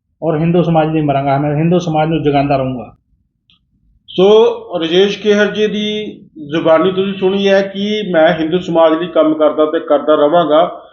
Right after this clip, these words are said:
Speaker 2: ਪਰ ਜਿਹੜੀ ਤਸਵੀਰ ਅੱਜ ਵਾਇਰਲ ਹੋਈ ਹੈ ਕਲੈਕਸ਼ਨ ਦੇ ਨਾਮ ਦੇ ਉੱਪਰ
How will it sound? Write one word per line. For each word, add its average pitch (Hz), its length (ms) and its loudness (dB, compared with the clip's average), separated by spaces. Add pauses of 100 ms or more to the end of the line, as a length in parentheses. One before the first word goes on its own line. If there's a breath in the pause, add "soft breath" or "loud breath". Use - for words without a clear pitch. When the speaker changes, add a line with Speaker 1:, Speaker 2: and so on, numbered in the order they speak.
(260 loud breath)
Speaker 2:
ਪਰ 180 140 4 (400)
ਜਿਹੜੀ 185 160 0
ਤਸਵੀਰ 190 520 -2 (160)
ਅੱਜ 151 220 0 (380)
ਵਾਇਰਲ 175 360 4
ਹੋਈ 202 340 -2
ਹੈ 196 160 2
ਕਲੈਕਸ਼ਨ 185 640 -2
ਦੇ 185 140 2
ਨਾਮ 160 360 2
ਦੇ 170 80 -2
ਉੱਪਰ 175 600 0